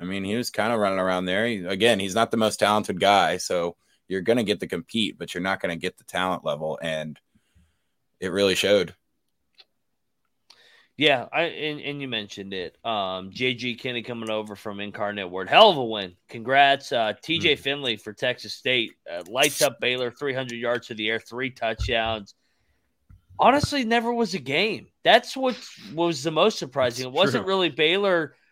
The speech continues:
Speaker 2: Oh, they, Baylor had one pulled on them at the end of the game. Uh, they pulled a Boise State hook and ladder to beat them on a Hail Mary.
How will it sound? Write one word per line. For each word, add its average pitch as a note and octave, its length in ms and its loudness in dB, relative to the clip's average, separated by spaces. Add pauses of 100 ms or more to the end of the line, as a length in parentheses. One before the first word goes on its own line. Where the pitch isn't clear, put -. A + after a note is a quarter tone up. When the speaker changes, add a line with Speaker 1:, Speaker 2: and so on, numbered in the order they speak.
(100)
Speaker 2:
Oh, D3 300 6
they, C3+ 320 -6
Baylor D3 340 0
had C#3+ 220 2
one C3 200 -6
pulled D3+ 260 -4
on C3+ 180 0
them C3 100 -8
at B2+ 180 -4
the C3 120 -4
end C3 100 -4
of B2 60 -8
the A#2+ 80 -8
game. B2 520 -4 (200)
Uh, G#2+ 300 -2
they G#2 140 -8
pulled C3+ 260 -6
a A2+ 40 -6
Boise A#2+ 400 -6
State B2 380 -2
hook C3+ 220 -6
and B2+ 100 -10
ladder A#2+ 380 -2
to A2 80 -10
beat A#2+ 260 -6
them A#2 180 -6
on G#2+ 140 -6
a G2+ 60 -8
Hail A#2+ 240 -4
Mary. A#2+ 440 -4